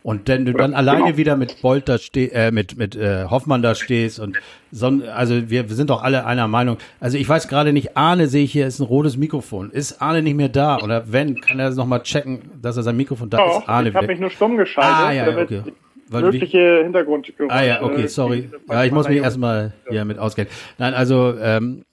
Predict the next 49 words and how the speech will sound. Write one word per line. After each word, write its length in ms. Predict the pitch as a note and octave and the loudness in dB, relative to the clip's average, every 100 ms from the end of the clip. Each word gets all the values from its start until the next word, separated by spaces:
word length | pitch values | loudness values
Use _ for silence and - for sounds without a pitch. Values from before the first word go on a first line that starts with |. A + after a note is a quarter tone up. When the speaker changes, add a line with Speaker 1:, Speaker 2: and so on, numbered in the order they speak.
| - - | -20 -12
Speaker 1:
w-, 160 | A#2 A#2+ | -10 -6
was 220 | A2+ B2 | -2 0
ich 100 | A#2+ | 0
sagen 180 | A2+ A#2 | 0 2
wollte, 160 | A2+ A2+ | 0 0
ist, 120 | A2 - - - - | -6 -10 -16 -20 -2
die 220 | B2 C3+ D3 - - - | 0 0 -4 -16 -18 -4
hätten 280 | - - B2 | -2 0 0
ja 140 | A#2 | 0
gerne 240 | A#2 B2 | 0 0
mit 120 | A#2+ A2 | 0 -2
ihm 300 | G2+ G#2+ A2 | -6 -6 -2
weitergearbeitet 840 | C3 D#3 C3+ A#2 B2 B2+ B2 A#2+ | -2 0 -2 -2 0 0 0 -4
und 160 | A2+ G#2 | -4 0
wir, 320 | B2 B2 - _ _ | 0 0 -8 _ _
wir 400 | G#2+ G#2+ D#3 A2+ | -6 0 0 0
als 160 | A2 | -4
Fans 540 | - C3 C#3 C3+ - - _ _ _ _ _ _ B2 | -2 0 0 -2 -8 -20 _ _ _ _ _ _ -4
also 140 | A2+ | -2
ich 160 | F#3+ - | 0 0
verzichte 340 | E3+ F#3+ - | 2 2 2
lieber 220 | C#3+ D#3+ A#2+ | 2 2 0
auf 160 | - | 0
Hoffmann, 400 | D#3+ F3 D#3+ D#3 C#3+ - - | -2 0 0 -2 -4 -12 -2
wenn, 320 | C3+ D3+ C#3 | 0 0 -2
wenn 100 | B2+ | -2
ich 160 | C3 C3 | -2 0
vor 120 | C3 | 0
die 100 | A2 | 2
Wahl 180 | A#2 A#2+ | 2 2
gestellt 320 | A#2 A#2+ A2+ | 0 -2 -2
bin, 160 | A2+ A#2+ | -6 -6
als 240 | A2+ A2 | -6 -6
auf 200 | A2 - | -8 -4
Bold, 300 | B2+ B2 A#2+ | 0 2 2
weil 120 | A2+ | 0
das 220 | A#2+ B2+ | 0 0
jetzt 140 | - - | -2 -2
für 80 | B2 | -2
mich 140 | A#2 | 0
das 160 | A#2 - | -2 -2
erste 260 | C3+ - | -2 0
Mal 100 | A#2+ | 0
ein 60 | A2+ | 0
richtiger 320 | A2+ A2 G2+ | 0 0 -2
Unterschied 420 | G#2+ A#2 - G2+ | 0 0 -2 -6
ist 220 | G2+ F#2 | -6 -6
und, 240 | G#2+ F#2+ F#2+ | -6 -6 -4
äh, 200 | G2 | -2